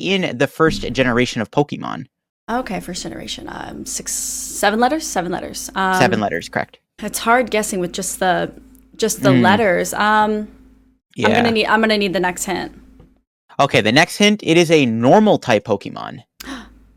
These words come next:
Speaker 2: it Chansey?
Speaker 1: Nope. All right, hint number three.
Speaker 2: Oh my
Speaker 1: It
Speaker 2: gosh.
Speaker 1: searches, it searches for food all day. It gnaws on hard objects to wear down its fangs, which grows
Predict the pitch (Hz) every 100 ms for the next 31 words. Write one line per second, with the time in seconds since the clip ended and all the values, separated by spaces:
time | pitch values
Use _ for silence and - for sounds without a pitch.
0 | _ _ - - - 202 208 349 415 -
1 | _ _ _ _ _ _ _ _ - -
2 | _ - 107 131 196 _ _ _ _ _
3 | _ - 135 160 123 170 196 202 185 160
4 | 196 170 98 - _ _ _ _ 214 196
5 | 170 - 254 294 277 - - - 147 143
6 | - 233 - 277 - 208 - 190 180 -
7 | 139 120 117 82 - 127 113 117 156 226
8 | 220 165 - 143 180 202 - 113 120 160
9 | 165 - 120 107 131 135 117 120 113 -
10 | - 123 95 64 73 - - _ - 131
11 | - 151 147